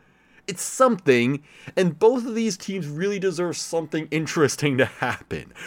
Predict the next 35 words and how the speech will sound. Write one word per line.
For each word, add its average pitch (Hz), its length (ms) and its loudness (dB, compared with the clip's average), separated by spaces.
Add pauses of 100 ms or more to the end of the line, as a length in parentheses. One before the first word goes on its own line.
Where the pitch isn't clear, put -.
(100)
because 156 460 2
both 190 340 6
of 185 140 0
these 175 260 -6
teams 165 240 -6
are 139 80 2
freaking 156 480 -2
awful, 127 420 0
and 117 140 -2
they've 113 240 -2
been 107 380 -6
super 175 480 -4
disappointing, 131 760 -4
and 107 220 -4
we're 113 160 -4
all 151 260 0
miserable. 107 920 0 (380)
We 170 180 0
should 185 280 0 (240)
<laughs> - 200 -20
just 226 220 -2
let 139 260 -2
the 220 80 4
two 196 320 -4
fight 127 540 0 (200)
or 131 140 0
something. 113 680 0 (120)
Whatever 208 440 6
it 180 80 6
is 165 160 2
they 143 140 2
need 123 180 2
to 139 100 2
get 110 380 0
done, 85 400 -2